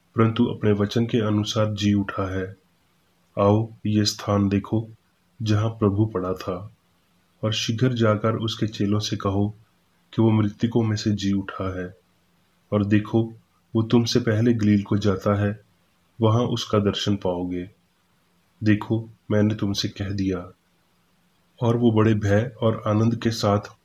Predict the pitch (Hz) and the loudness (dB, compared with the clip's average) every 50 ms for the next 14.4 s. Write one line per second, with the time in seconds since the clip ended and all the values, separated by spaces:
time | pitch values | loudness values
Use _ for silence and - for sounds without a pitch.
0 | _ - 113 104 104 110 107 107 - - 110 - - - 107 104 113 110 110 - | _ 0 2 2 2 2 0 -2 -4 -6 -6 -6 -6 -6 -2 0 0 0 0 -4
1 | - 107 104 95 98 98 - - - 104 101 113 - - _ _ _ _ _ _ | -8 -6 -6 -4 -4 -6 -6 -2 0 0 0 -2 -4 -12 _ _ _ _ _ _
2 | _ _ _ _ 120 113 110 - - 127 120 - - 113 107 107 113 113 113 117 | _ _ _ _ -2 -2 -2 0 0 -2 0 2 2 2 2 2 0 0 -2 -2
3 | 110 - - 110 104 104 104 104 - 107 104 104 104 104 101 104 104 104 - - | -4 -4 -4 -2 0 0 0 0 0 -2 -2 -2 0 0 0 0 0 -2 -2 -4
4 | 101 98 101 104 95 92 95 92 92 90 90 87 85 87 90 - _ _ _ _ | -4 -2 -2 -2 -2 -2 -4 -4 -4 -4 -6 -10 -12 -14 -16 -20 _ _ _ _
5 | _ _ _ _ _ _ _ _ _ _ - 107 104 101 101 107 104 107 - 117 | _ _ _ _ _ _ _ _ _ _ -2 -2 -2 2 2 2 0 2 0 -2
6 | 110 113 113 110 - _ _ _ _ _ _ _ - 110 107 104 - - 123 - | -2 -2 -4 -8 -18 _ _ _ _ _ _ _ 0 0 2 2 2 0 0 0
7 | 127 110 104 110 113 104 101 98 98 101 107 110 107 - - - 107 95 - - | 0 0 2 2 2 2 2 2 2 2 2 0 -2 -6 -8 -8 -6 -6 -4 -6
8 | 98 95 101 104 104 110 - - _ _ _ _ _ _ _ - - - - 101 | -4 -2 -2 -2 -2 -4 -8 -16 _ _ _ _ _ _ _ -16 -10 -4 0 0
9 | 98 95 95 95 95 - _ _ _ _ _ _ _ _ _ _ _ _ 104 107 | 0 0 -2 -4 -8 -12 _ _ _ _ _ _ _ _ _ _ _ _ -2 -2
10 | 131 - - 113 107 104 107 117 120 113 117 - 104 101 101 - - 107 104 104 | -2 -2 -4 -2 -2 0 2 2 0 0 0 0 0 0 0 -2 -2 -2 -4 -2
11 | - 110 107 107 110 - - _ _ _ _ _ _ _ _ _ _ _ _ _ | -2 -2 -2 -2 -2 -8 -14 _ _ _ _ _ _ _ _ _ _ _ _ _
12 | - 120 110 - - 131 113 - - 107 104 107 107 - 117 104 - - 113 107 | -6 -6 -6 -2 -2 -2 -2 0 2 2 2 2 0 -2 -6 -4 -2 -2 -4 -2
13 | - 110 107 101 - - - 110 107 - - - 107 98 - 101 98 98 98 101 | -2 -2 -2 -2 -4 -6 -6 -6 -6 -6 -6 -6 -6 -4 -4 -4 -4 -4 -4 -6
14 | - - - - 98 92 90 90 | -8 -12 -14 -10 -8 -8 -8 -8